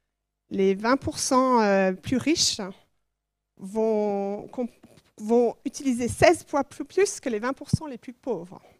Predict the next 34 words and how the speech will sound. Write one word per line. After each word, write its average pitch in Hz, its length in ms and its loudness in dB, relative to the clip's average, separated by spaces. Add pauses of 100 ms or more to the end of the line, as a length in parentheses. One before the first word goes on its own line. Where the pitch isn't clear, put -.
(100)
Donc 202 120 -14
vous 208 180 -10
imaginez 226 560 -6 (500)
ce - 80 -20
que 240 120 -12
ça 208 120 -8
représente. 185 580 -14 (440)
Et 220 60 -8
pourtant, 262 380 -8 (840)
ceux - 340 -4
qui 277 220 -8
vont 254 160 -4
subir 294 720 -6 (140)
les 220 260 -2
effets 254 400 -4 (640)
de 208 160 -8
la 208 140 -2
crise 233 260 -10
climatique, 220 640 -12 (760)
en 220 100 -8
premier, 277 600 -6
alors 185 220 -6
nous 226 100 -4
on 208 200 -4
les 190 140 -4
subira 202 540 -6 (160)
aussi, 359 400 -6
mais 214 260 -2
les 208 140 0
premiers 392 320 -2
c'est - 160 -8
les 220 100 -4
plus - 180 -12
pauvres. 240 460 -6